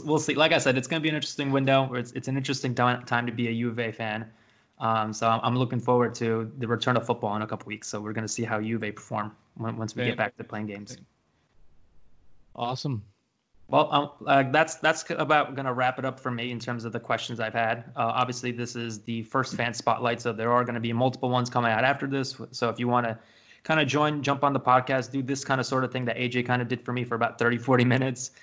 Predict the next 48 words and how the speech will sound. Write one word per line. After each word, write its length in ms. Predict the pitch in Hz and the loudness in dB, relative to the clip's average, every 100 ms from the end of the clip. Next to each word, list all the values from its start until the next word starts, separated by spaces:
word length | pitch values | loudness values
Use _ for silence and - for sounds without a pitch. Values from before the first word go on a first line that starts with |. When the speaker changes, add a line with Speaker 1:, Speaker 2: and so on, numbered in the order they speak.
| - | -8
Speaker 1:
Even 120 | 127 | -2
though 80 | 131 | 2
we 140 | 131 131 | 4 4
went 160 | 127 | 4
over, 400 | 127 123 131 123 | 4 2 2 0
we 100 | 117 | -2
said 280 | 120 131 123 | -2 0 2
we 60 | 127 | 0
were 60 | |
gonna 140 | 127 131 | 0 0
do 140 | 127 | 0
half 240 | 123 127 135 | 2 2 4
an 80 | |
hour. 420 | 127 120 127 120 - | 4 6 4 2 -4
We're, 220 | 131 127 | -4 -2
we're, 280 | 123 123 117 | 0 0 -2
we're 100 | 127 | 0
at 100 | 123 | -2
forty-six 380 | 123 123 - 123 | 0 -6 -6 -6
minutes, 280 | 127 120 123 | -4 -4 -2
so 280 | 117 110 110 | 0 2 0
we 140 | 120 | -2
definitely 260 | 120 120 135 | 0 0 2
went 160 | 135 131 | 4 4
over. 300 | 117 123 120 - _ _ _ _ | 4 0 -4 -18 _ _ _ _
Um, 580 | 139 131 135 131 131 - 131 | 4 6 6 4 0 -8 -4
yeah, 220 | 143 135 | 2 2
just 160 | 135 | 2
get 160 | 180 165 | 2 2
in 60 | 131 | 4
contact 380 | 143 135 143 | 0 2 -2
with 60 | 135 | -2
me. 60 | 135 | 0
Like 200 | 131 127 | 0 0
I 60 | |
said, 200 | 117 117 | -2 -4
you 80 | 117 | -6
could 140 | 117 | -10
follow 480 | 110 127 127 127 123 | 0 2 4 4 2
A 140 | 123 127 | 0 -2
J 240 | 127 123 | -2 -2
at, 400 | 131 120 123 - _ _ - | 0 -2 -2 -6 _ _ -16
you 100 | 120 | -12
can, 240 | 123 120 - | -10 -12 -12
what 200 | 120 117 | -8 -4
you're 80 | 127 | 0
at? 380 | 120 127 - - _ _ | 2 0 -2 -20 _ _
Speaker 2:
Uh, 160 | 123 123 | -4 -2